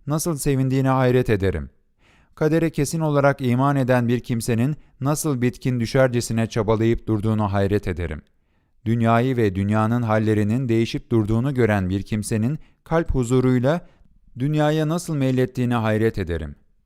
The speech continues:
Yarın hesaba çekileceğine kesin olarak inanan kimsenin nasıl amel etmediğine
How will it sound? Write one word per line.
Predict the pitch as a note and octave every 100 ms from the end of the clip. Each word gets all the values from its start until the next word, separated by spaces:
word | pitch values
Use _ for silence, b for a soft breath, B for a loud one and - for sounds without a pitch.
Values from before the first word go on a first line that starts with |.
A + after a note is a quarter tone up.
| _
Yarın | D3+ D#3+ D#3+
hesaba | D3 B2+ C#3+ C#3+
çekileceğine | D3+ C3+ C#3 C3 A#2+ B2 A#2+
kesin | - A#2 D3+
olarak | D3 B2 A#2+ A#2 -
inanan | G#2+ A2 A2+ A#2+
kimsenin | A#2 G#2+ G#2 A2 G#2 B2+ D3 b b
nasıl | A#2 D3 - C3+
amel | A2 A2 B2
etmediğine | A#2+ A#2+ A#2 G#2 A2 G#2 C3+